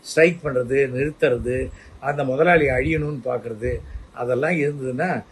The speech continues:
அது என்ன நினைக்கிறோமோ, நன்மையும் தீமையும் பிறர் தர வாரா. இதை செல்வமணி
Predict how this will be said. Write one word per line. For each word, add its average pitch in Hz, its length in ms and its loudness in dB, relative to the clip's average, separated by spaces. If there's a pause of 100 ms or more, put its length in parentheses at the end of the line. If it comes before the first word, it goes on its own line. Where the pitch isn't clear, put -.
(240)
அது 131 260 -4
என்ன 160 280 2
நினைக்கிறோமோ, 147 800 -2 (320)
நன்மையும் 151 680 0
தீமையும் 147 560 0
பிறர் 127 380 0
தர 127 260 0
வாரா. 98 480 -4 (520)
இதை 131 300 0
செல்வமணி 123 480 -2